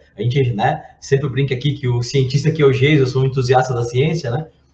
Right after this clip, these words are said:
Mas tem um embasamento de genética pela minha formação, pelo meu trabalho, né, de professor e tal, é claro, então, e até por, por curiosidade, gosto de genética, né, li, reli já O Gene Egoísta, né,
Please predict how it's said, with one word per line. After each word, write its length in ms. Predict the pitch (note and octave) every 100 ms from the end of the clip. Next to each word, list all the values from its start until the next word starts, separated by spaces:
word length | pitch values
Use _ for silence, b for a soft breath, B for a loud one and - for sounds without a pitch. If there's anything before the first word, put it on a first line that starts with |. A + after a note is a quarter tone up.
| _ _
Mas 560 | B3+ - - F#3+ - _
tem 240 | D#3 C#3+
um 100 | C#3+
embasamento 500 | C3 B2 A2+ A2 G#2
de 140 | A2 A2
genética 480 | F#3+ C#3 C3+ D#3+ -
pela 240 | - G#2
minha 160 | G#2 G2+
formação, 720 | G#2 F#3+ G3+ D3 F3+ A2+ F#2+
pelo 160 | G2
meu 80 | G#2
trabalho, 480 | E3+ F#3 C3 F3 A#2+
né, 100 | C#3+
de 140 | B2+
professor 500 | - B2 D#3+ C#3+ D#3
e 60 | D3+
tal, 240 | A#2+ G#2+
é 40 | A2+
claro, 300 | - C3+ C3+
então, 220 | B2+ - b b -
e 60 |
até 160 | - C4
por, 320 | B3+ B3 A#3+
por 240 | A#3+ G#3+
curiosidade, 540 | A#3 A#3 A#3+ - - B2 B2
gosto 400 | D3+ G#3 - -
de 100 | A2+
genética, 640 | A2 A2 F#3+ F#3 - A2
né, 320 | G#2 F#3 G3+ - b b b -
li, 260 | B2+ E3
reli 340 | C3+ C3+ C#3+ D#3
já 140 | C#3+
O 80 | C3
Gene 200 | B2+ C3
Egoísta, 1080 | B2 G2+ D#3 G3 D#3+ - D3 C3+ A2+ G#2 - _
né, 360 | B2+ D#3 C3+